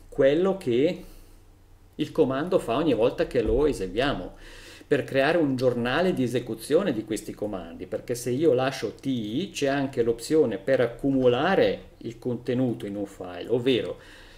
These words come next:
se io uso T I in questa forma, T I S due, ogni volta che eseguo questo comando S due viene cancellato e riscritto, ma c'è anche la forma per dire a T I non cancellare quel file S due, ma continua ad accumulare ogni volta che ci passi, continua ad accumulare il contenuto.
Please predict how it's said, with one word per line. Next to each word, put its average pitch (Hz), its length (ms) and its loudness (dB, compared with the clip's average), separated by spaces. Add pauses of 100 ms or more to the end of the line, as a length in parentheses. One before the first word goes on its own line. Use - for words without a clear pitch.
(420)
se - 220 -4
io 156 260 2
uso 147 340 2
T - 80 -6
I 131 440 0
in 107 100 -6
questa 127 300 -2
forma, 113 540 0
T - 220 -10
I 120 340 0
S 123 240 -4
due, 107 480 0
ogni 139 260 0
volta 123 460 0
che 110 140 -8
eseguo 120 280 0
questo 113 260 -6
comando 127 480 0
S 127 220 0
due 131 240 2
viene 104 320 -4
cancellato 139 800 0
e 113 80 2
riscritto, 104 640 -6
ma 127 120 -6
c'è 147 140 -6
anche 147 320 -2
la 190 140 0
forma 131 420 2
per 147 220 0
dire 120 240 2
a - 80 0
T - 80 -10
I 107 400 -6
non 180 240 2
cancellare 113 720 0
quel 107 160 -4
file 107 360 -4
S 104 220 -6
due, 95 240 -8
ma 107 140 -6
continua 175 540 -4
ad 190 100 -2
accumulare 151 840 0
ogni 143 240 0
volta 110 440 -2
che - 100 -12
ci 123 160 -8
passi, - 460 -10
continua 139 380 -4
ad 147 60 -2
accumulare 117 480 -2
il 110 60 -4
contenuto. 104 600 -4